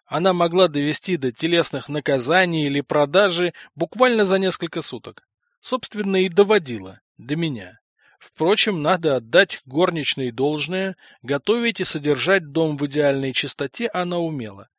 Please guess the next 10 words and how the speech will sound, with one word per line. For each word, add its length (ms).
То, 140
что 200
нужно, 360
если 360
дома 320
не 140
жить. 340
«Рона 400
ее 440
ненавидит», 720